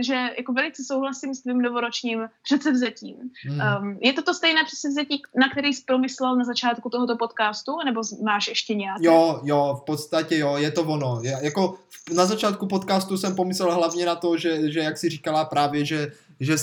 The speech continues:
Speaker 2: že bude čas blahobytu, jo?
Speaker 1: Mhm.
Speaker 2: Že,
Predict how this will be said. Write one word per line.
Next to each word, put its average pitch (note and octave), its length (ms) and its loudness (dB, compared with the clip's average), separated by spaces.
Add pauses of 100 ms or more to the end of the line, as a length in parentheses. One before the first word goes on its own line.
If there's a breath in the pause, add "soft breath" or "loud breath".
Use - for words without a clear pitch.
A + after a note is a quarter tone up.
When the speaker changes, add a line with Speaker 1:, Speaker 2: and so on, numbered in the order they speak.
(160)
Speaker 2:
že D3 160 2
bude D3 280 0
čas D3+ 380 0
blahobytu, C#3+ 880 2 (400)
jo? C#3 320 -2 (140)
Speaker 1:
Mhm. C4 400 4 (100)
Speaker 2:
Že, C3 240 -2